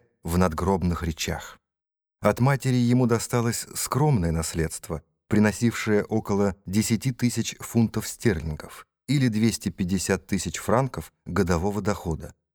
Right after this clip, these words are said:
Этого едва хватало на жизнь. Он кое-как изворачивался, делая долги. В роскоши,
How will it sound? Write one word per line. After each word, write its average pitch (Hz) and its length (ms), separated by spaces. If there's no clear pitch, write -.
Этого 101 460
едва 92 460
хватало 82 460
на 80 140
жизнь. 73 440
Он 120 260
кое-как 113 500
изворачивался, 104 1000
делая 90 420
долги. 80 480
В 101 160
роскоши, 131 760